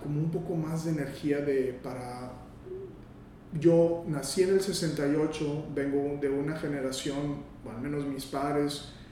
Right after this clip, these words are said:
me expresan esta idea revolucionaria, de cambio, de... Yo creo que en estas como círculos que hacen la humanidad,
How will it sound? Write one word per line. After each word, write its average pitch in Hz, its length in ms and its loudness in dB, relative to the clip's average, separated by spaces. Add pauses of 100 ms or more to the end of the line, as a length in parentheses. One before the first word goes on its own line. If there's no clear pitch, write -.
(100)
me 143 120 -2
expresan 165 720 4
esta 165 240 2
idea 143 300 2
revolucionaria, 139 1200 0
de 120 200 -6 (120)
cambio, 143 760 2
de... 117 340 -4 (1120)
Yo 127 220 -4 (140)
creo 156 320 4
que 156 60 2
en 120 280 0
estas - 720 -6
como 120 220 -6
círculos 156 640 2
que 143 120 0
hacen 135 300 -2
la 131 80 -2
humanidad, 127 600 -4